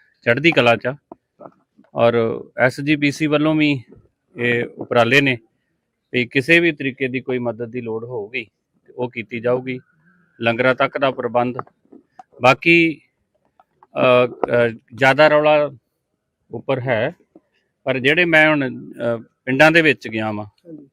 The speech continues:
ਉੱਥੇ ਠੀਕ ਨੇ ਹਾਲਾਤ, ਲੋਕ ਚੜ੍ਹਦੀ ਕਲਾ 'ਚ ਨੇ, ਪਾਠ ਕਰ ਰਹੇ ਨੇ। ਤੇ ਮੈਂ ਤੇ ਸਾਰੀ ਸੰਗਤ ਨੂੰ ਇਹੋ ਹੀ ਬੇਨਤੀ ਕਰਦਾ ਭਈ ਆਪਾਂ ਸਾਰੇ ਗੁਰਬਾਣੀ ਦਾ ਪਾਠ ਕਰੀਏ, ਸੱਚੇ ਪਾਤਸ਼ਾਹ ਅੱਗੇ ਅਰਦਾਸ ਕਰੀਏ ਤਾਂ ਕਿ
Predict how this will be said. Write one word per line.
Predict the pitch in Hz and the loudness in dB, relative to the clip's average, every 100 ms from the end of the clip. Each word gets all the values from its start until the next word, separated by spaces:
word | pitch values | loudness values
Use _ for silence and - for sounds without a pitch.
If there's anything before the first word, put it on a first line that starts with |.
| - | -18
ਉੱਥੇ | 127 - | -16 -14
ਠੀਕ | - 165 220 | -8 -6 -2
ਨੇ | 196 | 0
ਹਾਲਾਤ, | 170 123 101 _ _ _ _ _ - | 0 -2 -4 _ _ _ _ _ -8
ਲੋਕ | 120 131 | -4 -4
ਚੜ੍ਹਦੀ | 143 131 151 180 | -4 -6 -4 -4
ਕਲਾ | 170 139 | 0 -2
'ਚ | 135 | -2
ਨੇ, | 131 123 120 - | -6 -10 -12 -2
ਪਾਠ | 127 131 | 0 0
ਕਰ | _ _ - 135 135 | _ _ -4 -2 0
ਰਹੇ | 139 | -4
ਨੇ। | 131 123 - _ _ _ _ - | -6 -12 -16 _ _ _ _ -6
ਤੇ | |
ਮੈਂ | 127 135 143 | 0 2 2
ਤੇ | 165 | 0
ਸਾਰੀ | 147 151 165 | 2 2 0
ਸੰਗਤ | 151 139 135 | -4 -6 -6
ਨੂੰ | 135 139 | -8 -4
ਇਹੋ | 135 143 | -4 -4
ਹੀ | 151 | -6
ਬੇਨਤੀ | 131 113 120 | -6 -8 -12
ਕਰਦਾ | 117 107 123 | -12 -12 -12
ਭਈ | 131 143 123 | -12 -10 -10
ਆਪਾਂ | - 120 | -8 -10
ਸਾਰੇ | - 117 120 113 _ _ _ _ _ _ _ _ - | -8 -10 -10 -14 _ _ _ _ _ _ _ _ -12
ਗੁਰਬਾਣੀ | 123 123 131 135 139 | -4 2 2 2 2
ਦਾ | 139 | 2
ਪਾਠ | 127 123 | 2 0
ਕਰੀਏ, | - 139 147 147 143 _ _ _ | -2 -8 -6 -6 -6 _ _ _
ਸੱਚੇ | - 120 131 | -10 -6 -6
ਪਾਤਸ਼ਾਹ | 120 123 123 - 135 | 0 0 0 -4 -4
ਅੱਗੇ | 127 127 | -2 -4
ਅਰਦਾਸ | 113 113 107 - | -2 -4 -6 -10
ਕਰੀਏ | 131 147 139 - - - _ - - | -8 -6 -6 -8 -18 -20 _ -20 0
ਤਾਂ | 135 147 156 | 4 6 4
ਕਿ | 165 160 151 | 4 4 4